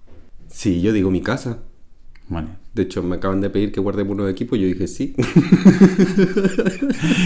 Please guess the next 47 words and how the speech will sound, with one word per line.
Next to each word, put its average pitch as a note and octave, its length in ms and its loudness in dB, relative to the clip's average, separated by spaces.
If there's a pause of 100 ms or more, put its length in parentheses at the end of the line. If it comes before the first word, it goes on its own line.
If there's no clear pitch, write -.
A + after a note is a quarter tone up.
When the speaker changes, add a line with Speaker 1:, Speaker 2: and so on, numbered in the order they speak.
(140)
Speaker 2:
No, B2+ 180 6
pero A2 140 4
no A2+ 60 6
me C3 100 10
refiero C3 280 6
a F2+ 80 4
eso. D#2+ 180 -4
O F#2 60 -2
sea, F#2+ 120 -2
a - 20 0
nivel G2 280 4
práctico, B2 720 2
sí, - 200 -4
entiendo E2 380 0
Speaker 1:
Sí. E2+ 40 0
Speaker 2:
que F2 60 0
es - 80 -2
tu E2+ 100 -4
casa, - 260 -6
porque E2+ 220 -10
tal. - 240 -12 (460)
Porque E2+ 100 -8
está F2 140 -6
llena E2+ 180 0
de E2 60 0
tus E2+ 200 -4
libros F2+ 400 4
por D#2 140 -2
todas E2 180 -6
partes. D#2+ 320 -8 (640)
Pero, G#2 480 4 (680)
eh, G#2 360 2
¿sientes B2 420 6
a-, C#3+ 60 10
emocionalmente C3 880 10
apego A#2+ 240 2
con A#2 140 4
esta A#2 180 -4
casa? A2+ 200 -2
Speaker 1:
Sí, G#2 500 10
pues F#2+ 180 6
esa G#2 100 2
sensación F#2+ 500 4
ya F2+ 220 4
cambió F2 300 2
un F2 80 2
montón. F#2+ 400 -2